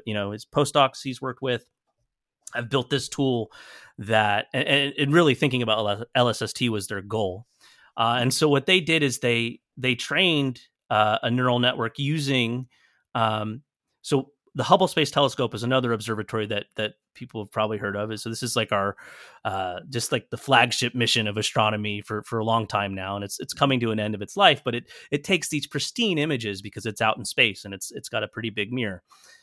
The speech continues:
Um, and so they use data from the Hubble Space Telescope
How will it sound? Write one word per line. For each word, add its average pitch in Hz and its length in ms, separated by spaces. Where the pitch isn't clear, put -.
Um, 110 460
and 117 320
so 127 420
they 139 140
use 147 320
data 135 340
from 120 320
the 113 80
Hubble 120 220
Space 113 200
Telescope 104 560